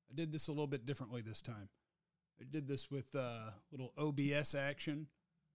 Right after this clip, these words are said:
little YouTube studio action. So, who knows? I'll send out a tweet anyway, just to let people know that we're in here. But we got stuff to talk about. Also, feel free to fire away your questions about Cowboys camp or anything Cowboys related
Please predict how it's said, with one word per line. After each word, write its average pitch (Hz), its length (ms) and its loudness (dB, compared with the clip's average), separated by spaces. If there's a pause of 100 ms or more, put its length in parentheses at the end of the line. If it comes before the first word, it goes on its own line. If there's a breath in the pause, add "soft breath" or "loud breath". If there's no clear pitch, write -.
(280)
little 139 180 -6
YouTube 147 480 0
studio 127 580 0
action. 107 440 -8 (540)
So, 127 340 2 (1500)
who 277 100 2
knows? 262 340 6 (500)
I'll 190 80 -6
send 196 180 4
out 175 100 6
a 143 40 0
tweet 160 300 4
anyway, 120 280 -4 (260)
just - 140 -20
to 131 60 -8
let 139 180 0
people 131 240 -4
know 135 180 0
that 123 140 -8
we're 127 160 -2
in 147 100 2
here. 113 240 -4
But 143 100 -6
we 233 80 -2
got 285 120 0
stuff 233 180 4
to 165 100 -8
talk 196 140 4
about. 220 160 2
Also, 196 320 4
feel 185 220 2
free 180 180 2
to 156 60 2
fire 156 300 4
away 151 180 6
your 139 160 2
questions 131 520 0
about 120 280 -8
Cowboys 131 400 -2
camp 160 260 4
or 170 120 0
anything 160 280 -2
Cowboys 135 400 -2
related 165 300 0